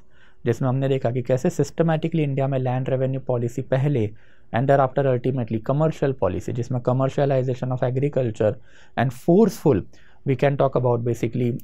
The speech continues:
uh, deindustrialization of our country ब्रिटिशर्स ने किया। We have also seen कि ब्रिटिशर्स ने फिर सोशल पॉलिसीज में सोशियो रिलीजियस रिफॉर्म मूवमेंट भी करवाए। ये सारी चीज़ें करने के बाद this was the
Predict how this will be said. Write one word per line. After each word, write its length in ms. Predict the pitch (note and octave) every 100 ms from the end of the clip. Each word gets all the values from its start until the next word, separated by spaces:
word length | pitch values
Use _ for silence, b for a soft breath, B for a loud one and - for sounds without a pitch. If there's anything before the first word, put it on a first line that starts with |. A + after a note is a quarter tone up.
| -
uh, 200 | A#2+ A2+ A#2+
deindustrialization 920 | C#3+ C3+ B2+ B2 B2+ A#2 A2+ A2 A#2+ A#2
of 80 | A#2+
our 100 | A#2+ -
country 260 | A2+ A2+ B2
ब्रिटिशर्स 500 | A#2+ A#2 A#2 B2 -
ने 80 | B2
किया। 340 | - B2+ B2 b b b b b B2
We 60 | C3
have 120 | C3 B2+
also 280 | C3+ C3 - -
seen 220 | A2+ A#2
कि 80 | C3
ब्रिटिशर्स 600 | C3 B2+ E3 D#3+ C3 -
ने 80 | A#2
फिर 160 | C3
सोशल 420 | - C3+ B2+ E3+ E3+
पॉलिसीज 420 | C#3 B2+ B2+ B2
में 120 | G2+ A2
सोशियो 400 | C3+ A#2 - C3+
रिलीजियस 440 | A#2+ A#2 B2 A#2+
रिफॉर्म 320 | A2+ - A#2 A#2
मूवमेंट 340 | G2+ F#2+ F#2
भी 120 | B2
करवाए। 560 | B2 G2+ F2+ F2+ F#2+ F#2 b b b b b -
ये 80 |
सारी 360 | B2+ B2+ B2 E3
चीज़ें 260 | D#3 D3 C#3
करने 300 | C3 C3 C3+
के 140 | D3
बाद 300 | B2 G2+ G#2+ C3+
this 140 | -
was 200 | B2+ A#2+
the 120 | B2+